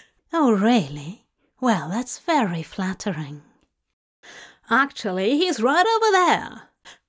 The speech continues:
Anathema said brightly, while Crowley frantically shook his head. "Crowley, come here for a minute."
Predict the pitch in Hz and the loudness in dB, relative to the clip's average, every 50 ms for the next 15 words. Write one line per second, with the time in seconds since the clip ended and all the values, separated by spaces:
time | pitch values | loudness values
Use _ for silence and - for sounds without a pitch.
0 | _ _ - 190 180 180 196 208 - - 190 170 170 170 170 160 - - 196 170 | _ _ -4 -2 0 0 0 -2 -2 -6 -6 -4 -4 -4 -6 -6 -6 -4 -4 -4
1 | 165 160 - - - 180 190 190 202 - _ - 196 180 180 185 180 175 - - | -4 -6 -8 -10 -4 0 0 0 0 -2 _ -6 -2 0 2 2 0 -2 -4 -12
2 | _ - 226 269 359 381 370 - - 302 320 370 359 247 214 185 220 - - - | _ 0 2 4 4 2 0 -2 0 2 2 2 2 2 2 0 0 -2 -2 0
3 | 269 262 294 330 320 277 220 - - 185 180 - - 202 185 202 - - 302 311 | 2 2 4 4 4 4 2 0 -4 -8 -8 -6 -4 -2 -2 -2 0 -2 -2 -2
4 | - - - 185 175 - - 214 214 190 160 - - - - - - - _ _ | -2 -2 -2 -2 -2 -2 0 0 0 0 0 -4 -10 -16 -20 -20 -20 -20 _ _
5 | _ _ _ _ _ _ _ _ _ _ _ _ _ _ - - - - _ - | _ _ _ _ _ _ _ _ _ _ _ _ _ _ -20 -20 -20 -20 _ -6
6 | - - 381 392 403 403 370 302 285 269 240 202 170 170 175 - _ _ - - | 0 2 2 4 4 4 4 4 4 4 2 2 0 -2 -6 -12 _ _ 0 2
7 | 359 381 415 415 427 415 - 392 339 294 262 233 214 196 185 175 160 147 - - | 2 4 4 4 2 2 4 4 4 4 2 0 0 -2 -2 -6 -10 -14 -16 -20